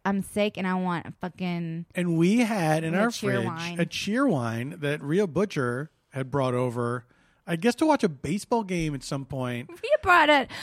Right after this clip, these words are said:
Speaker 1: over, like, I wanna say over a year ago.
Speaker 2: I, I bet it
Speaker 1: But
Speaker 2: was,
Speaker 1: she brought,
Speaker 2: I
Speaker 1: or
Speaker 2: think it was
Speaker 1: they,
Speaker 2: more
Speaker 1: they,
Speaker 2: than a year
Speaker 1: they
Speaker 2: ago.
Speaker 1: brought it a
Speaker 2: They brought
Speaker 1: couple.
Speaker 2: over,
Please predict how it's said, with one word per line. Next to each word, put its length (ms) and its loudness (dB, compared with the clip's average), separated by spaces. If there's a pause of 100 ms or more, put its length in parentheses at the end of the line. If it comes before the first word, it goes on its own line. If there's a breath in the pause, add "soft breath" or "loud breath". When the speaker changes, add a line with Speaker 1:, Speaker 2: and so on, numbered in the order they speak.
(180 loud breath)
Speaker 1:
over, 340 8
like, 300 4 (220)
I 120 6
wanna 220 4
say 220 4
over 460 2 (120)
a 60 2
year 340 4
ago. 440 -6 (500)
Speaker 2:
I, 100 -8 (180)
I 180 8
bet 200 6
it 40 12
Speaker 1:
But 60 12
Speaker 2:
was, 100 6
Speaker 1:
she 100 10
brought, 360 10 (180)
Speaker 2:
I 100 10
Speaker 1:
or 40 8
Speaker 2:
think 120 4
it 40 10
was 80 10
Speaker 1:
they, 100 2
Speaker 2:
more 160 6
Speaker 1:
they, 60 2
Speaker 2:
than 100 -2
a 20 -2
year 220 2
Speaker 1:
they 100 6
Speaker 2:
ago. 60 4
Speaker 1:
brought 200 6
it 160 2
a 40 -2
Speaker 2:
They 100 4
brought 180 8
Speaker 1:
couple. 260 6
Speaker 2:
over, 80 -8